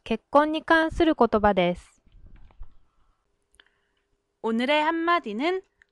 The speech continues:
Speaker 2: 주례입니다.
Speaker 1: 주례.
Speaker 2: 주례.
Speaker 1: 本文練習。
Speaker 2: 우리 고등학교 때 담임 선생님 아직 학교에 계실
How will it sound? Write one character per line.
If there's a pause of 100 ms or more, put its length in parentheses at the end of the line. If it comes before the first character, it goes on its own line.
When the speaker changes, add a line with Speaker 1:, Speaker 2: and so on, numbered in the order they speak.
Speaker 2:
주
례
입
니
다. (640)
Speaker 1:
주
례. (600)
Speaker 2:
주
례. (960)
Speaker 1:
本
文
練
習。 (1200)
Speaker 2:
우
리
고
등
학
교
때
담
임
선
생
님
아
직
학
교
에
계
실